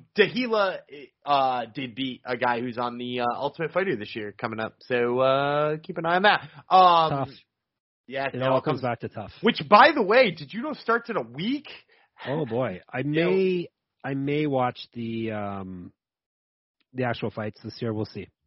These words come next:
Speaker 2: N-, not all the other nonsense, but the fights at the end. They
Speaker 1: I
Speaker 2: still
Speaker 1: will
Speaker 2: have fights at the end, right?
Speaker 1: Yeah, yeah. I, <laughs>
Speaker 2: <laughs>
Speaker 1: I will tell you, there are some, um, both some, some flyweights and some heavyweights, both that I kind of enjoy watching.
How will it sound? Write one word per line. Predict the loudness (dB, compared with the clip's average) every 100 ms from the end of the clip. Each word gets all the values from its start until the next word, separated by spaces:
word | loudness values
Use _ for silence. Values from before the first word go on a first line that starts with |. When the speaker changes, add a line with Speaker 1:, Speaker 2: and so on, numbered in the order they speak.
| _
Speaker 2:
N-, | -8 0
not | 4 6
all | 6
the | 4
other | -2 -4
nonsense, | -10 -12 -12 -14 -16
but | -16
the | -14
fights | -12 -12 -14
at | -16
the | -10
end. | -10 -10
They | -2
Speaker 1:
I | 2
Speaker 2:
still | 6 6
Speaker 1:
will |
Speaker 2:
have | 6
fights | 4 2
at | 0
the | -2 -2
end, | -2
right? | -4 -6 _ _ _ _
Speaker 1:
Yeah, | 2 6
yeah. | 6 4 0 -2
I, | -10 -4 -4 -2 -6 -10 -12 -14 -20 -18 -4
<laughs> |
Speaker 2:
<laughs> | 0
Speaker 1:
I |
will | 0 0
tell | 2
you, | 2 0
there | -2 -6
are | -4 -4 -4 -2
some, | 0 0 -4 -8 -10 _ _ _ _
um, | 2 2 2 -4 -8
both | 0 0 0
some, | -6 -6 -8 -16 -6
some | -2 -2 -4 -6 -8 -2
flyweights | 2 4 2 -2 -6
and | -4 0 0 0 -4 -10
some | -10 -8
heavyweights, | -6 -2 -2 -2 -4 -8 -8
both | -4 -2 -2
that | -4
I | 0 0 0 0 0 -2 -6 -6
kind | -4
of | -4
enjoy | -8 -6 -4
watching. | -4 -4 -8 -16